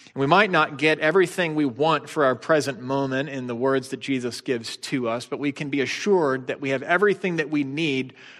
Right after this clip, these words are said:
for any place and any moment we might find ourselves in as Christians. This is, this little passage does a tremendous amount of lifting in a way that you might not be able to tell if you just read through it in a moment.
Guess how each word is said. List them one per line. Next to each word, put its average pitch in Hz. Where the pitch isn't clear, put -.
for -
any 208
place 165
and 135
any 170
moment 156
we 156
might 143
find 139
ourselves 123
in 117
as 117
Christians. 107
This 147
is, 127
this 214
little 226
passage 165
does 156
a 147
tremendous 180
amount 156
of 131
lifting 143
in 123
a 135
way 165
that 165
you 151
might 185
not 180
be 160
able 147
to 131
tell 139
if 117
you 131
just 135
read 131
through 151
it -
in 117
a 104
moment. 101